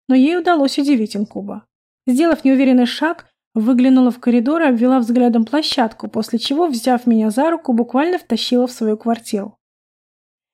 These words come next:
«Ну, я вряд ли похожа на Лу. Проходи давай». Только закрыв дверь, она отпустила мою руку и с интересом стала рассматривать. «Джет?» «Да, а...»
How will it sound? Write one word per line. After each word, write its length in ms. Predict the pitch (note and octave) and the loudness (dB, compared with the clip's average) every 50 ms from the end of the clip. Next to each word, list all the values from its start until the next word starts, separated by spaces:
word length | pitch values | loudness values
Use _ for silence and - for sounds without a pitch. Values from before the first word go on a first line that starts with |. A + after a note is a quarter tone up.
| _ _ _ _ _ _ _ _ - | _ _ _ _ _ _ _ _ 0
«Ну, 140 | B3 C4 C4+ | 2 4 4
я 200 | C4 C4+ C#4 C4+ | 4 4 4 4
вряд 340 | B3 C4+ C#4+ E4 F#4+ - | 4 2 2 2 2 0
ли 40 | A#4 A4 | -2 0
похожа 400 | A#4 G4+ F#4+ - - A#3 G#3+ G#3+ | 0 -2 -2 0 0 0 2 2
на 140 | A3 G#3+ G#3+ | 2 2 2
Лу. 260 | G#3 G#3+ G#3 G#3+ - _ _ _ _ _ _ _ | 0 -2 -4 -6 -10 _ _ _ _ _ _ _
Проходи 400 | - D4 C#4+ - G4+ E4+ C4+ C4 | -4 -2 0 0 0 2 2 2
давай». 320 | G#3+ G3+ G3 F#3+ - G#3 _ _ _ _ | 0 -2 -4 -8 -14 -16 _ _ _ _
Только 300 | - C4 C4+ B3+ C4 C4+ | -2 -2 0 0 0 0
закрыв 380 | A3+ B3+ A#3+ B3 B3 B3 A#3+ | 0 0 0 0 0 0 0
дверь, 240 | A3 G#3+ B3 D#4 E4+ | 0 0 0 0 2
она 200 | D#4 B3+ A#3+ A3+ | 2 4 4 2
отпустила 520 | A3+ A3 - - A3 A3 - - A#3+ A#3 A3 | 0 -2 -4 -6 -6 -4 -2 0 2 2 2
мою 200 | A3 A3 A3 A3+ | 2 2 2 2
руку 220 | C4 D#4 D#4 - | 2 0 0 -2
и 60 | C#4+ | -2
с 100 | C4+ - | 0 0
интересом 480 | A#3+ A3+ - A#3+ A#3+ D4 D#4 - E4 D#4 | -2 0 2 0 0 0 -2 -4 -8 -8
стала 300 | - - B3 A#3 A#3+ A#3+ | -4 0 2 2 2 2
рассматривать. 760 | B3 B3+ B3 - D#4 C4+ G#3+ - - G3 F#3 G3 G#3 - _ _ _ _ _ _ - | 2 0 -2 -2 -2 -2 -2 -2 -6 -12 -14 -14 -18 -20 _ _ _ _ _ _ -4
«Джет?» 380 | A3 G#3+ A3+ E4+ G#4+ - - _ _ _ _ _ _ _ _ _ _ _ _ _ _ | -2 0 0 0 0 -2 -6 _ _ _ _ _ _ _ _ _ _ _ _ _ _
«Да, 600 | - A3+ G3 A3+ A#3+ A#3 A#3 A#3 A#3+ B3+ C4 - _ | -6 -4 0 2 2 4 4 4 2 0 0 -4 _
а...» 500 | - A#3+ A3+ A3+ A#3 A#3 A#3+ A#3+ A#3+ A#3 | 0 0 2 2 2 2 2 0 -2 -4